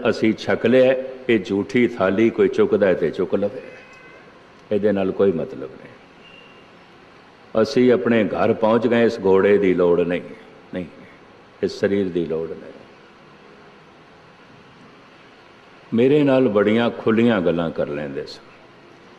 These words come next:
ਅੰਮ੍ਰਿਤਸਰ ਦੇ 'ਚ ਇਹ ਗੱਲ ਮਸ਼ਹੂਰ ਹੈ, ਕਿਉਂਕਿ ਆਉਂਦੇ ਕਦੀ-ਕਦੀ ਸਨ। ਜਿਨ੍ਹਾਂ ਦਿਨਾਂ 'ਚ ਦਾਸ ਕਥਾ ਕਰਦਾ ਹੈ,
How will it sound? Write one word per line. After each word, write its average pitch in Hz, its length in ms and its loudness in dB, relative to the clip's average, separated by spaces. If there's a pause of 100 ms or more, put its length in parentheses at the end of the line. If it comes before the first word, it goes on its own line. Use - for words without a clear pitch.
(160)
ਅੰਮ੍ਰਿਤਸਰ 127 580 2
ਦੇ 98 180 4
'ਚ 90 100 -2
ਇਹ 92 100 2
ਗੱਲ 98 260 0
ਮਸ਼ਹੂਰ 98 500 0
ਹੈ, 120 100 -4 (2000)
ਕਿਉਂਕਿ 139 260 0
ਆਉਂਦੇ 127 360 4
ਕਦੀ-ਕਦੀ 92 600 -2
ਸਨ। 104 180 -4
ਜਿਨ੍ਹਾਂ 120 320 2
ਦਿਨਾਂ 120 220 2
'ਚ 113 40 -2
ਦਾਸ 98 380 0
ਕਥਾ 110 280 0
ਕਰਦਾ 95 320 0
ਹੈ, 110 220 -6